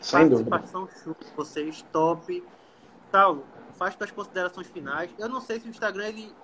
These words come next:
Speaker 2: desliga a live automaticamente quando dá o tempo.
Speaker 1: Desliga.
Speaker 2: Então,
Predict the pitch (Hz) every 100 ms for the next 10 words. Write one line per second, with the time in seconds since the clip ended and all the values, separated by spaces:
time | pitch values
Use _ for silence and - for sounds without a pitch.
0 | - 196 180 185 202 185 185 190 - 196
1 | 190 - 220 170 165 175 160 175 170 143
2 | 139 147 202 214 220 185 131 - - -
3 | - - - 180 - - - - - 220